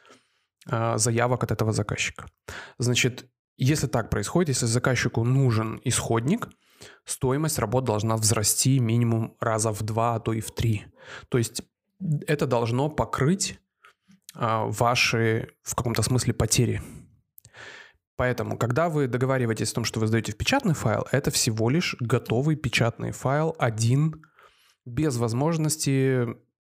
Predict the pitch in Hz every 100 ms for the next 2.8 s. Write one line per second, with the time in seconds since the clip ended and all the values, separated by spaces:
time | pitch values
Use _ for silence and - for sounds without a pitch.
0 | _ - - 135 135 131 - - 123 -
1 | 127 123 117 113 110 - 113 110 113 110
2 | 110 113 117 - 123 110 113 113